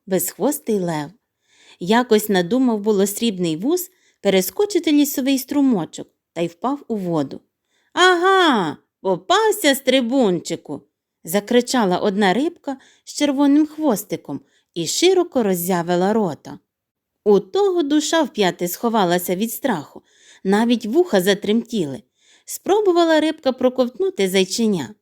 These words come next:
та не змогла. Вона плеснула хвостом по воді і сердито сказала: "Забирайся звідси, поки цілий. От я виросту, тоді тільки попадися мені,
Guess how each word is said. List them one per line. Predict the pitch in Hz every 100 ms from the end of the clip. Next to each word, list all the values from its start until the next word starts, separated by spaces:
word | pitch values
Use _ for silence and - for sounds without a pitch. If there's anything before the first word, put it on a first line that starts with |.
| _
та | 180
не | 220
змогла. | 247 277 285 262 160 - _ _ - - -
Вона | 185 214
плеснула | 214 202 262 262 233 208
хвостом | 208 190 202 277 262
по | 247 185
воді | 165 170 349
і | 359 262
сердито | - 262 208 220 214
сказала: | 214 - 277 233 151 110 - _ _ _ _ -
"Забирайся | 190 277 269 339 320 226 233 214
звідси, | 196 226 180 - - 151 - -
поки | 175 175 240
цілий. | - 277 233 156 127 - _ _ _
От | 214 220 196
я | 170 156
виросту, | 180 381 440 214 - - 165 - _ _
тоді | 349 277 311
тільки | 339 311 330
попадися | - 320 - 359 226 233 - 359
мені, | 311 254 208 151 -